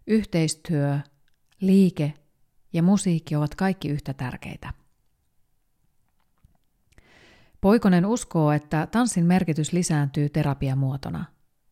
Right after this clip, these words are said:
Hän on myös kehittänyt tutkimuksessaan menetelmän, joka tähtää mielen ja kehon hyvinvointiin nimenomaan tanssiliikkeiden ja neurotieteiden avulla. Poikonen on koulutukseltaan diplomi-insinööri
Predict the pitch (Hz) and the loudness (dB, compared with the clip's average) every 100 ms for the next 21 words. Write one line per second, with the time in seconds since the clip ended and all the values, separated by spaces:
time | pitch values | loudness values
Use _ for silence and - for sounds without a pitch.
0 | _ _ _ _ _ _ - _ _ _ | _ _ _ _ _ _ -20 _ _ _
1 | _ _ - 208 208 196 190 185 - 240 | _ _ 0 4 6 6 4 2 0 0
2 | 262 185 170 170 - - 185 156 - 156 | -2 0 0 0 -6 -2 -2 -2 -4 -6
3 | - 147 160 226 208 165 156 156 151 - | -2 0 2 2 0 0 -2 -2 -4 -6
4 | _ _ _ _ 220 240 247 269 - 156 | _ _ _ _ -4 -4 -2 -4 -2 -2
5 | 156 180 180 147 143 143 196 165 143 143 | 2 2 2 0 -2 -2 -2 -2 -2 0
6 | 165 147 143 143 143 147 143 143 - _ | 0 0 0 -2 -2 -4 -4 -4 -8 _
7 | _ _ _ _ - 208 180 160 156 156 | _ _ _ _ 2 4 6 4 2 0
8 | 214 220 - 160 151 151 151 139 143 143 | 0 -2 -2 -2 -2 -2 -4 -2 -2 0
9 | 156 165 147 - 135 139 135 135 131 143 | 2 2 0 -2 -4 -4 -4 -4 -4 -6
10 | 135 - - 160 - _ _ _ _ _ | -6 -8 -10 -12 -18 _ _ _ _ _
11 | _ _ _ _ _ _ _ - - _ | _ _ _ _ _ _ _ -20 -20 _
12 | _ _ _ _ 185 214 202 165 156 156 | _ _ _ _ 4 4 4 4 4 4
13 | 151 160 247 214 165 - 160 156 160 165 | 2 2 2 4 0 -2 -4 0 0 0
14 | 226 170 156 160 202 175 147 147 143 151 | 0 0 -2 0 0 0 0 0 0 -4